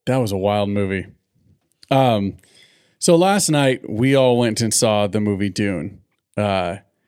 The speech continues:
Mikey, we invited Mikey along. He never read the books.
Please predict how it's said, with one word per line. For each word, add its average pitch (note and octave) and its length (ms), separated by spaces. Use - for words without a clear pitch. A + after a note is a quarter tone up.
Mikey, A2 340
we A2+ 120
invited C#3+ 340
Mikey C3+ 280
along. G#2+ 360
He G#2+ 120
never A#2 320
read G#2+ 160
the G2+ 60
books. F#2+ 460